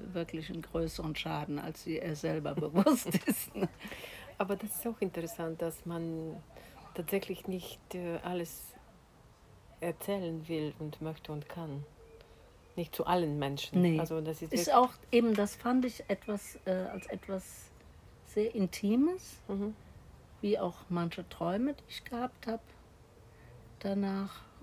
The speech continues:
Speaker 1: Also hab ich zwei, äh, grauenhafte Träume gehabt.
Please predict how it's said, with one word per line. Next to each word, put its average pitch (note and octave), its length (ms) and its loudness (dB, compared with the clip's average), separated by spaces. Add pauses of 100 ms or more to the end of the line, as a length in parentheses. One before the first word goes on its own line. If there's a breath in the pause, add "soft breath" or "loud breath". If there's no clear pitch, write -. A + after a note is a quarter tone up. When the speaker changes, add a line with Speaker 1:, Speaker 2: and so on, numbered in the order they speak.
Speaker 1:
Also F3+ 360 -8 (320)
hab A3+ 140 -12
ich - 200 -18 (680)
zwei, F#3+ 340 -6
äh, G#3 480 -4 (1160)
grauenhafte F#3 800 -2
Träume A3 440 -2
gehabt. A#3+ 220 -8